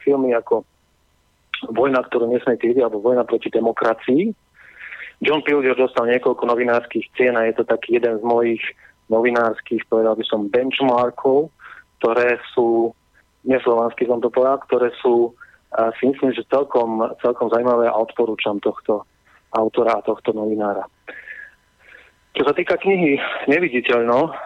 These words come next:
my sme sa, e, s Mirkom Povrajchom stretli celkom náhodou na lodi, e, ktorá plávala, e, z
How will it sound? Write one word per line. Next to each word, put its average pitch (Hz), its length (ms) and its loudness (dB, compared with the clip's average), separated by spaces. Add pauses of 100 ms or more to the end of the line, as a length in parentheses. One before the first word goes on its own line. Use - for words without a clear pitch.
(140)
my 131 160 2
sme 156 220 4
sa, 147 120 2 (200)
e, 110 40 -8 (600)
s 107 60 -2
Mirkom 143 400 2
Povrajchom 127 720 2 (400)
stretli 131 400 -2
celkom 131 400 -2
náhodou 123 640 2 (480)
na 110 400 0 (320)
lodi, 123 560 0
e, - 20 -12 (1300)
ktorá 131 420 -2
plávala, 131 720 2
e, - 20 -10 (520)
z - 20 -20